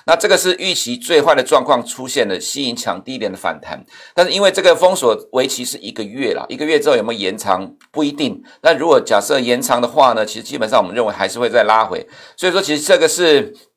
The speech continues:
呃，现阶段来讲哈，其实这是在已开发市场的投资人常常会有的特性，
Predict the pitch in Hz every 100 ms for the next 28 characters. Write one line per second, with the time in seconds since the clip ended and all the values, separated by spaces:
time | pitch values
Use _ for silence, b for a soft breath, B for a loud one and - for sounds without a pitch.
0 | _ _ - _ _ 117 117 - 151 156
1 | 151 135 113 113 92 87 - 127 160 147
2 | 143 104 104 131 139 143 135 135 131 95
3 | 82 92 90 - 107 113 113 104 104 127
4 | 101 - 139 104 120